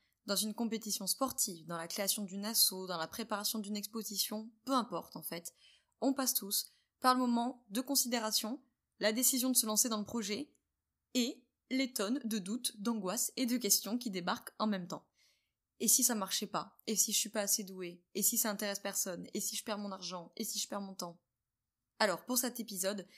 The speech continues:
je te propose de te parler des peurs récurrentes que j'ai identifiées comme étant des freins à démarrer un projet.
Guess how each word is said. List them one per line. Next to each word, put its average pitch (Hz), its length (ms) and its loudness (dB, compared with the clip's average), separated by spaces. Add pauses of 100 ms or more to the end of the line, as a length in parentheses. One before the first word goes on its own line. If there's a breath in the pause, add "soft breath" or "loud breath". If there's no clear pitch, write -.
(160 loud breath)
je - 100 -4
te 196 80 -2
propose 202 380 -4
de 208 80 -2
te 214 120 -6
parler 196 380 0
des 196 140 -6
peurs 214 280 -6
récurrentes 208 540 -4
que 196 120 -6
j'ai 226 300 0
identifiées 190 500 -4
comme 190 180 -6
étant 180 180 -6
des 190 140 -6
freins 208 340 0
à 185 80 0
démarrer 180 400 -4
un 190 100 -4
projet. 170 380 -8